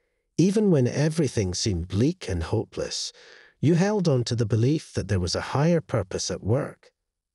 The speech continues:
Your soulmate is ready to start anew, to turn over a new leaf and leave the past behind. They want to connect with you on a deeper level,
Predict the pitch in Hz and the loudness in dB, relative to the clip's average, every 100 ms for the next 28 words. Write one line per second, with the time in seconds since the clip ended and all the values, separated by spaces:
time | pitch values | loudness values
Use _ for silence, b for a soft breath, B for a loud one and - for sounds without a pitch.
0 | _ _ _ _ 143 185 226 - 175 143 | _ _ _ _ 2 2 2 0 0 2
1 | 101 85 - 92 95 120 131 - - - | 2 0 -2 -2 0 2 0 0 -2 0
2 | 98 80 - 117 117 101 82 78 - B | -2 -2 -2 2 4 4 0 -2 -10 B
3 | B _ - - 151 120 127 143 127 107 | B _ -6 -2 0 2 2 2 0 0
4 | 101 139 170 123 98 87 - - b b | 2 4 4 2 0 -4 -12 -20 b b
5 | - 120 139 156 143 - 135 113 - - | -2 2 4 2 0 -2 -2 -2 -4 -2
6 | 90 101 104 80 - _ _ _ _ _ | 0 0 0 -4 -12 _ _ _ _ _
7 | _ _ _ 135 147 202 196 185 - 160 | _ _ _ 0 4 2 0 -2 2 2
8 | 131 - 95 - 90 80 80 80 87 147 | 2 -2 -6 -2 -2 0 0 -2 -2 -2
9 | - 107 90 78 85 - | 0 0 0 -2 -6 -8